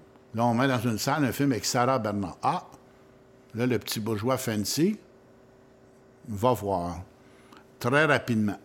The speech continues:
Après, va arriver les palaces. Et avec les palaces, je vous rappelle, c'est vraiment, euh, une salle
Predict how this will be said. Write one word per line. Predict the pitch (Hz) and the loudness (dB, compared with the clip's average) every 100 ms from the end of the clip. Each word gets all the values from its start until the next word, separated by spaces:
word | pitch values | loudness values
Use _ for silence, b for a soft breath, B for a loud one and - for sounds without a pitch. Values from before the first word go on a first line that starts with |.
| - | -4
Après, | 123 123 160 190 | 0 0 2 2
va | 135 | 2
arriver | 120 113 135 | 2 2 2
les | 117 | 2
palaces. | 117 104 127 175 - 117 | 0 0 -2 -4 -6 -2
Et | 113 | 0
avec | 113 | 0
les | 117 | -2
palaces, | 107 113 127 123 | -2 -2 -2 -4
je | 110 | -2
vous | |
rappelle, | 104 98 123 113 | -2 0 0 0
c'est | - 101 | 0 -2
vraiment, | 95 107 117 117 - B B B B 98 | -2 0 2 2 -2 B B B B -14
euh, | - 98 107 | -10 -4 0
une | 104 | 0
salle | - 123 113 92 | 4 4 4 2